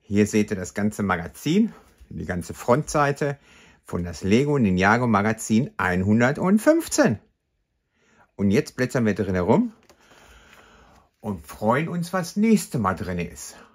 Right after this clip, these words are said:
Auf jeden Fall, aber nichtsdestotrotz Merchandising, Inhaltsverzeichnis, da ist er. Bauanleitung. Zwei Schwerter, die lange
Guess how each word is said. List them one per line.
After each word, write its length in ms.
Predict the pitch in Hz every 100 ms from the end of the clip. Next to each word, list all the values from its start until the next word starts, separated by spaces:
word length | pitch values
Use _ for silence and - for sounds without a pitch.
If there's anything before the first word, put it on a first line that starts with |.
| _ _ _ _ _ _ _ _ _ _ _ _ _ _ _ _ _ _ _ _ _ _ _ -
Auf 300 | 98 95 101
jeden 280 | 107 110
Fall, 360 | - 101 90 76
aber 180 | 90 92
nichtsdestotrotz 680 | 104 107 104 - 117 110 -
Merchandising, 880 | 101 107 107 107 95 98 95 95 -
Inhaltsverzeichnis, 1200 | 107 101 98 107 - 104 98 101 98 92 - - _ _ _ _ -
da 120 | 50
ist 340 | - - -
er. 100 | - - _ _ _
Bauanleitung. 840 | 110 104 98 87 90 - - - - _ _ _ _ _ _ _
Zwei 280 | - 95
Schwerter, 580 | - 117 123 139 135 135 _ _ _ _ _ _ _ -
die 100 | 98
lange 380 | 104 101 98